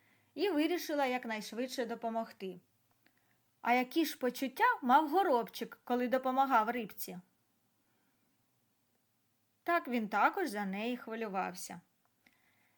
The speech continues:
Як ви вважаєте, як почувалася рибка, коли все ж таки в неї з'явилися черевички?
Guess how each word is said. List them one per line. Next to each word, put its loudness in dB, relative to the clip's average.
Як 2
ви 4
вважаєте, 4
як 0
почувалася 0
рибка, -2
коли 0
все -4
ж -6
таки -4
в -4
неї -2
з'явилися 0
черевички? -8